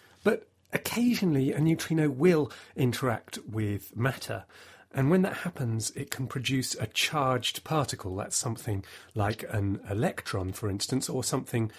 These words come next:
more exotic like a muon. Now, those kind of charged particles can be detected, and they're detected in various different ways. One of the most popular ways is through something known as Cherenkov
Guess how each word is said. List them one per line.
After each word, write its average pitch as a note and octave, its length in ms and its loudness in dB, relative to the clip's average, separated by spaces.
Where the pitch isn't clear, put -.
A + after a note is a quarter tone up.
more A2+ 380 2
exotic A#2 580 -2
like G2+ 340 -6
a G2+ 60 -2
muon. G#2+ 540 2
Now, C#3 140 4
those G#3 580 2
kind D3+ 280 0
of A#2 120 -6
charged F3+ 560 -2
particles G#2+ 600 -4
can F#3 280 0
be D3 140 2
detected, - 640 -6
and C#3 240 2
they're C#3+ 220 2
detected - 560 -4
in D#3 120 2
various C#3 440 0
different - 420 -4
ways. G#2 500 -4
One E3 300 4
of F#3 60 6
the E3 60 4
most D3 300 2
popular G3+ 440 -4
ways G#2+ 540 -2
is C3 340 -4
through B2+ 480 0
something C#3 380 0
known C3+ 220 4
as B2+ 120 0
Cherenkov C#3+ 960 0